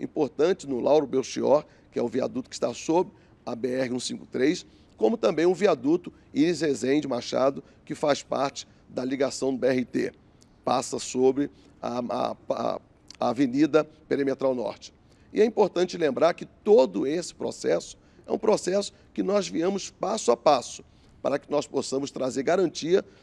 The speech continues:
da nossa mobilidade em Goiânia. Quando se trata da direita livre, como já foi feito aqui, dito aqui, Goiânia já tem isso. Nós temos avaliando outras situações, outros locais, para que possamos também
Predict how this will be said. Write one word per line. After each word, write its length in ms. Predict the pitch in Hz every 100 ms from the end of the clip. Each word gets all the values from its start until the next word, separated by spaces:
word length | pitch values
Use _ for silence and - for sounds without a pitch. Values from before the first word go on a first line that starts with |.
| _
da 120 | - 143
nossa 240 | 143 147
mobilidade 540 | 147 135 131 120 127
em 20 | 147
Goiânia. 300 | 139 113 - - _ _
Quando 220 | - 262
se 160 | 202 220
trata 500 | - 156 131 - - _ _
da 200 | - 160
direita 400 | 147 147 147 135
livre, 320 | 127 180 143
como 240 | 123 127 131
já 100 | 123
foi 240 | - 123
feito 260 | 127 120 135
aqui, 200 | - -
dito 300 | - 120 -
aqui, 300 | - - 202 - _ _ _
Goiânia 320 | - 240 226 240
já 140 | 247
tem 260 | - 254 208
isso. 280 | 214 - - _ _ _
Nós 200 | - -
temos 260 | 185 185 156
avaliando 680 | 151 151 180 165 175 202 233 - _
outras 480 | 143 190 226 139 123
situações, 640 | - - 120 - 127 143 139
outros 300 | 190 208 165
locais, 540 | 131 - 123 151 - - _ -
para 160 | 311
que 80 | -
possamos 420 | 220 - 180 196
também 560 | - 226 135 160 240